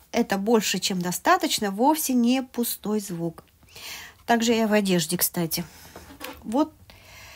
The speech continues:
тогда-то вы узнаете нечто очевидное для любой француженки.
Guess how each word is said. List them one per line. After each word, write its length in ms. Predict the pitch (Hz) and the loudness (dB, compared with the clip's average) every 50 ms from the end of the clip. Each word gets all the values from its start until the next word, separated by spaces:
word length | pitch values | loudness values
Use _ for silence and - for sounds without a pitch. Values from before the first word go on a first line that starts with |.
| - - - | -20 4 6
тогда-то 560 | 247 233 208 214 240 262 320 349 349 320 302 | 6 6 6 6 8 8 8 10 8 6 4
вы 140 | 247 294 311 | 6 6 6
узнаете 580 | 311 311 269 262 277 277 277 285 294 294 - | 6 6 6 4 4 4 6 4 4 2 2
нечто 440 | 269 262 247 247 254 - - - 247 | 2 4 4 2 2 0 0 2 2
очевидное 600 | 240 233 - - 196 190 233 233 214 226 220 220 | 2 2 0 -4 -2 -2 -2 0 0 0 0 0
для 180 | 202 196 202 196 | 0 -2 -4 -2
любой 300 | 196 190 170 180 196 202 | -2 -2 0 0 -2 -2
француженки. 720 | 190 - 190 190 185 - - 160 151 147 151 160 - | -2 -4 -6 -6 -6 -6 -8 -8 -8 -10 -12 -14 -18